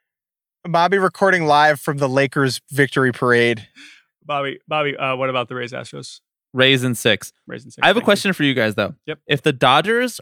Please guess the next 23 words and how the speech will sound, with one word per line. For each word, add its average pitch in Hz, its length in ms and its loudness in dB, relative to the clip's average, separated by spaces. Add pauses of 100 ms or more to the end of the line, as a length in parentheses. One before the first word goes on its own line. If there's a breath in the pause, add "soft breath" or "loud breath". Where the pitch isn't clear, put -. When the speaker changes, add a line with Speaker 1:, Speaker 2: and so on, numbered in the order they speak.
Speaker 3:
went 139 320 0
undefeated 139 680 -2
in 143 100 -2
the 127 60 -6
playoffs, 110 840 -2
Speaker 2:
Mm, 117 60 -16
mm-hmm. 139 240 -12 (540)
I 120 40 -10
almost 117 240 -14
brought 123 140 -10
this 113 120 -20
up. 117 160 -10 (240)
Yeah. 113 200 -6
Speaker 3:
would 139 280 2
you 180 100 -2
consider 185 500 2
them 202 200 0
the 165 100 2
greatest 135 440 0
team 139 180 -2
of 113 120 -6
all 107 160 0
time? 82 340 -8